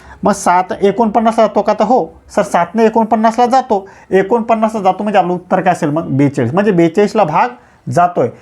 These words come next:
म्हणजे आपलं उत्तर असेल बेचाळीस. आणि अशा टाईपचे प्रश्न ह्या मेथडनुसार सर्वच गणितं सॉल्व्ह होतात. या टाईपचा गणित आला की ऑप्शन through तुम्ही सॉल्व्ह करा, पाच सेकंदात तुम्हाला सॉल्व्ह होतंय. आणि जर तुम्हाला पारंपरिक पद्धतीनं जायचं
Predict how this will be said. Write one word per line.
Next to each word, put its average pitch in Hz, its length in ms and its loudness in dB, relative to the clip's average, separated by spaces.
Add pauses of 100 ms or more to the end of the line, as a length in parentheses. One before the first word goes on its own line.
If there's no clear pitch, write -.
(120)
म्हणजे 185 160 0
आपलं 190 180 0
उत्तर 160 320 0
असेल 160 240 -2
बेचाळीस. 131 540 -2 (300)
आणि 190 160 0
अशा 185 300 0
टाईपचे 220 320 0
प्रश्न 190 400 0 (280)
ह्या 147 220 2
मेथडनुसार 185 640 0 (240)
सर्वच 185 460 0
गणितं 180 360 0
सॉल्व्ह 180 340 0
होतात. 180 280 0 (380)
या 175 220 2
टाईपचा 220 380 0
गणित 208 260 0
आला 165 220 2
की 156 160 -6
ऑप्शन 160 420 0
through 202 220 0
तुम्ही 196 160 0
सॉल्व्ह 175 240 0
करा, 165 140 -2 (180)
पाच - 220 0
सेकंदात 170 440 -2
तुम्हाला 151 280 0
सॉल्व्ह 156 300 -2 (280)
होतंय. 170 280 -2 (300)
आणि 151 140 2
जर 226 180 2
तुम्हाला 226 320 0
पारंपरिक 208 540 -2
पद्धतीनं 196 440 -2
जायचं 180 340 0